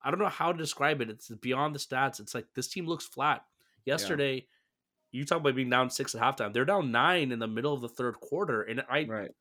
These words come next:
Speaker 1: at that point, I thought it was done.
Speaker 2: I thought it was done too. Yeah.
Speaker 1: And you had a good comment where you, I think earlier in the game, you said that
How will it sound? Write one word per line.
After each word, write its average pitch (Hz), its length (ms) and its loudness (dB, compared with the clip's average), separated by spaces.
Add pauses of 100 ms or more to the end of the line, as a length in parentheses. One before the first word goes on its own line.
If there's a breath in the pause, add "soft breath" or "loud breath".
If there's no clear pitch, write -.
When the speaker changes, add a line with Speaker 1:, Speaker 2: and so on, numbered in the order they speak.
(120)
Speaker 1:
at 120 140 0
that 160 200 2
point, 165 180 4
I - 20 0
thought 131 180 2
it 104 40 -2
was 95 120 -12
done. 113 220 -8 (340)
Speaker 2:
I 107 120 -2
thought 113 200 2
it 110 40 2
was 104 140 -4
done 104 260 -10
too. 101 300 -12 (160)
Yeah. 101 300 -14
Speaker 1:
And 127 140 0
you 165 120 4
had 180 80 10
a 143 40 8
good 139 160 4
comment 147 320 4
where 117 100 0
you, 135 360 -4
I 117 40 -4
think 127 220 -4
earlier 131 260 2
in 123 40 -2
the 113 60 -4
game, 127 260 -4
you 107 140 -6
said 110 260 -4
that 107 280 -2